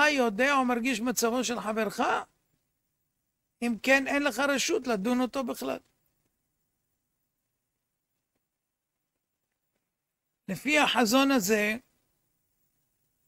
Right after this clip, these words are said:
רוב מעשי בני אדם יכולים להיות מוצדקים בעינינו, אם נתרגל לחשוב כך.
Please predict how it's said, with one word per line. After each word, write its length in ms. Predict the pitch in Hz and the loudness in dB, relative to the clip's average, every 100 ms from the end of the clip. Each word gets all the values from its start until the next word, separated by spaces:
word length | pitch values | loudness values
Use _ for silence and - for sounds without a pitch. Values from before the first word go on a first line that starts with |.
| _ | _
רוב 400 | 233 269 339 349 311 | 4 12 12 12 12
מעשי 520 | 294 262 262 - 311 277 | 6 6 6 6 6 6
בני 280 | 285 269 254 | 4 6 6
אדם 360 | 226 285 285 | 6 4 4
יכולים 560 | 277 - 254 247 294 277 | 0 2 2 2 2 2
להיות 260 | 277 285 233 | 2 0 0
מוצדקים 840 | 262 226 - 240 233 - 285 285 | -2 -2 -2 2 2 0 -2 0
בעינינו, 920 | 262 202 247 233 269 294 294 330 466 392 - _ _ _ _ 294 | 0 2 4 6 6 6 6 4 0 -6 -20 _ _ _ _ 6
אם 240 | 320 320 - - | 8 8 4 0
נתרגל 760 | 277 269 - 233 208 208 254 262 | 4 4 4 4 4 6 8 8
לחשוב 340 | 247 - 254 165 | 4 2 4 2
כך. 260 | - 143 | -2 -8